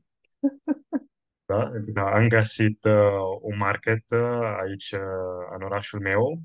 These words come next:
Speaker 2: unde vând, uh, produsele din România. Și este și vărza,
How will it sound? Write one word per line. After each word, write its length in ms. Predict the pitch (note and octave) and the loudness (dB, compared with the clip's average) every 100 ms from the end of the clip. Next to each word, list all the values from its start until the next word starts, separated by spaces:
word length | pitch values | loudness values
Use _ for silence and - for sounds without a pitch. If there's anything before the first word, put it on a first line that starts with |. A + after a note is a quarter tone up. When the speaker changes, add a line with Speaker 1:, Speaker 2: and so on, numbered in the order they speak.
| - _ | -16 _
Speaker 2:
unde 840 | G#2+ G2 F#2+ F#2+ F#2 F#2 F2+ F2+ F2 | -10 -10 -6 -2 -2 -2 -4 -6 -4
vând, 380 | G2+ G2+ G2+ | -2 -2 -2
uh, 120 | G2 F#2+ | -2 -2
produsele 520 | G#2 G#2 G#2 G2 G2+ | -6 -8 -10 -6 -6
din 160 | G2 | -6
România. 540 | F#2+ F#2+ F#2+ F#2+ C#3+ - _ _ _ _ _ _ | -8 -8 -8 -8 -8 -12 _ _ _ _ _ _
Și 460 | - F2+ F2 F2 F2+ | -20 -18 -16 -14 -12
este 180 | F2+ - | -10 -10
și 520 | - G2 F2+ F2+ F2 E2 | -14 -14 -14 -14 -12 -6
vărza, 600 | F#2+ F#2 F#2+ F#2+ A2 | -6 -6 -4 -4 -6